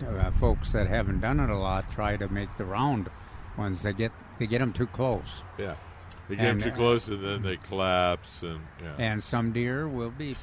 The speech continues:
Speaker 1: pretty persistent, will stand up
Speaker 2: Yeah,
Speaker 1: and
Speaker 2: just stand up
Speaker 1: and,
Speaker 2: and
Speaker 1: and, and, and it sinks the, if it's, uh, not a lot of support,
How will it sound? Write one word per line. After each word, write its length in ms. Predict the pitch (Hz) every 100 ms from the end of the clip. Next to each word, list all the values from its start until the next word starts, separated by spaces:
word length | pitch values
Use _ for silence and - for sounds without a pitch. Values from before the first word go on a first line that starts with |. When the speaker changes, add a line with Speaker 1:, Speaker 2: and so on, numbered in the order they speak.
| - - - -
Speaker 1:
pretty 320 | 113 113 123 -
persistent, 800 | - 131 - - - 135 - 139
will 100 | 107
stand 480 | 98 - 127 127 143
up 160 | 143 160 185
Speaker 2:
Yeah, 80 | 107
Speaker 1:
and 120 | 90
Speaker 2:
just 320 | 123 113 -
stand 340 | - 117 139 147
up 200 | 110 113
Speaker 1:
and, 120 | 110
Speaker 2:
and 220 | 120 113
Speaker 1:
and, 20 |
and, 200 | 117 117 113
and 240 | 104 107
it 100 | 98
sinks 500 | - 139 127 - -
the, 320 | - 110 98 - - - -
if 60 | -
it's, 220 | - -
uh, 140 | - - - - - -
not 200 | 120 123
a 60 |
lot 300 | 120 120 139
of 220 | 135 131 120
support, 580 | - 127 131 139 185